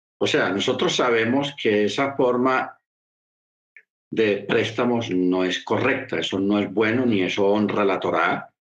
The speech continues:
el gota a gota o esos préstamos así tan, tan ventajosos,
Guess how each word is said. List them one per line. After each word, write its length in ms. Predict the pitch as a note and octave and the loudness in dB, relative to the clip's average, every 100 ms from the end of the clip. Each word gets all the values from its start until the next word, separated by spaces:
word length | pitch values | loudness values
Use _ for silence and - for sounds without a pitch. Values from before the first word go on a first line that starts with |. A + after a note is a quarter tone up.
| _ | _
el 180 | F#2 F#2 | -2 0
gota 260 | G2 G2 E2+ | 0 0 -2
a 40 | |
gota 420 | D2 G#2 A2+ C3 | 0 0 0 0
o 100 | A2 | 0
esos 220 | F2+ A2+ | 0 -4
préstamos 560 | - A#2 - A#2+ G#2 F#2 | -2 -2 -2 -2 0 0
así 280 | F2+ F#2+ F#2 | -2 -2 0
tan, 380 | A2 G#2 G2 - _ _ _ - | 0 0 -2 -4 _ _ _ -8
tan 220 | G#2+ F#2 | -4 -2
ventajosos, 960 | G#2 F2 - - G2+ G2 C3 C3+ - | -2 -2 -6 -2 0 0 0 -4 -6